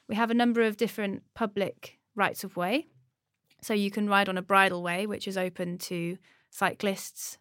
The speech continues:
horse riders and pedestrians. You can ride on a byway, which is open to all of those, um, plus light motorised traffic, like sort of, um, off-road motorbikes, that sort of thing, or restricted byways, which are open to, again,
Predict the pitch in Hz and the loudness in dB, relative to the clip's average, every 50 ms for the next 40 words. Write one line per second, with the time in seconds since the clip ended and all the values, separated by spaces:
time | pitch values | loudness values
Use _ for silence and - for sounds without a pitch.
0 | _ _ _ - 196 190 190 185 - - 190 180 175 180 180 180 180 - 185 - | _ _ _ -2 -2 -2 -2 -4 -4 -4 -2 -2 -2 -2 -4 -4 -6 -6 -6 -8
1 | - - - _ - 175 175 175 180 - - - - 175 170 - - - - - | -12 -16 -16 _ -8 -8 -6 -6 -8 -10 -10 -10 -8 -8 -8 -10 -10 -10 -8 -4
2 | 220 277 330 - - - _ - - _ _ - 202 196 208 202 196 185 185 196 | -4 -4 -6 -6 -12 -20 _ -20 -20 _ _ -10 -8 -6 -4 -4 -4 -4 -4 -4
3 | 190 185 180 180 180 190 202 - _ - 202 196 190 185 180 180 196 233 240 - | -6 -6 -6 -4 -6 -6 -8 -4 _ 2 4 4 4 2 0 0 -2 -2 -4 -4
4 | - 214 202 - - _ _ 202 202 202 202 190 180 - 214 208 202 196 196 202 | -8 -10 -12 -12 -18 _ _ -8 -6 -6 -6 -8 -6 -6 -4 -4 -4 -4 -4 -2
5 | 190 190 185 185 185 190 - - - 190 185 185 175 180 196 - _ _ _ _ | -2 -2 -2 -2 -4 -6 -10 -12 -12 -10 -10 -8 -10 -10 -12 -14 _ _ _ _
6 | _ - 208 196 185 - - - - 190 190 - - 190 185 185 180 - 190 180 | _ -2 -2 -2 -2 -6 -10 -4 -2 -2 -2 -2 -2 -4 -6 -6 -6 -6 -6 -6
7 | 175 175 175 - - 185 175 - - - - - - - - _ - 175 - - | -6 -6 -8 -8 -10 -12 -12 -8 -8 -8 -8 -8 -12 -20 -16 _ -12 -12 -12 -14
8 | - - - 170 - _ _ _ _ _ _ _ - 190 190 185 - 208 202 214 | -14 -14 -14 -14 -16 _ _ _ _ _ _ _ -12 -12 -12 -12 -10 -10 -12 -12
9 | - _ _ _ _ _ _ - - - _ _ _ - - - 190 185 180 185 | -14 _ _ _ _ _ _ -20 -20 -20 _ _ _ -12 -8 -4 -4 -4 -2 -2
10 | 190 185 175 - 202 190 190 - 202 - - 190 - - - - 196 - 185 180 | -4 -4 -6 -4 -4 -2 -2 -2 -4 -6 -10 -12 -12 -10 -12 -14 -10 -8 -8 -8
11 | 185 190 202 - _ - - _ _ - - 190 180 180 180 190 180 - 220 - | -6 -8 -10 -12 _ -20 -20 _ _ -2 0 0 0 0 -2 -4 -2 -2 -4 -2
12 | - 185 180 - 175 175 175 170 170 170 170 170 - - - - - 180 175 175 | -2 -4 0 2 2 2 2 0 -2 -2 -2 -4 -6 -8 -10 -8 -6 -4 -4 -4
13 | 170 170 170 165 160 170 - - 175 165 - - 175 170 170 165 165 165 175 | -6 -8 -10 -10 -10 -10 -10 -10 -10 -10 -8 -8 -8 -6 -6 -6 -6 -8 -10